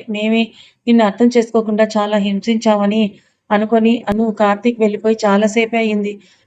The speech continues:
లోపలికి వెళ్దామా?" అంటారు సుమిత్ర గారు. "అది, అదేం లేదత్తయ్య, పదండి" అని సుమిత్ర గారితో వెళ్తూ ఉంటే, కార్తీక్, "ఉండాలని నీకు అనిపిస్తే చెప్పొచ్చు కదా, నువ్వు ఒక మాట చెప్తే వింటాడు కదా" అని అంటారు. "అలా ఏం లేదత్తయ్య, తను ఇంకా భోజనం చేయలేదు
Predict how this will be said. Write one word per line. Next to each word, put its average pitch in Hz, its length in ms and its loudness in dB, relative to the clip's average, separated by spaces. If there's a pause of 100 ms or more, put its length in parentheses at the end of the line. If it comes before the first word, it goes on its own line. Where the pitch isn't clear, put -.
(100)
లోపలికి 220 400 2
వెళ్దామా?" 208 400 2 (300)
అంటారు 214 380 -12
సుమిత్ర 208 400 -4
గారు. 220 280 0 (440)
"అది, 208 220 2 (200)
అదేం 214 320 2
లేదత్తయ్య, 220 560 4
పదండి" 220 320 0
అని 220 180 2
సుమిత్ర 196 400 -10
గారితో 220 340 2
వెళ్తూ 202 380 2
ఉంటే, 208 260 0 (520)
కార్తీక్, 214 460 2
"ఉండాలని 220 400 2
నీకు 214 180 -4
అనిపిస్తే 202 360 -6
చెప్పొచ్చు 220 360 -4
కదా, 220 200 0 (460)
నువ్వు 233 200 0
ఒక 220 120 -2
మాట 208 260 0
చెప్తే 240 360 0
వింటాడు 220 460 0
కదా" 220 180 2
అని 220 220 0
అంటారు. 208 460 0
"అలా 214 180 0 (140)
ఏం 220 100 0
లేదత్తయ్య, 208 540 -2 (500)
తను 240 160 4
ఇంకా 220 240 0
భోజనం 226 480 2
చేయలేదు 214 600 -10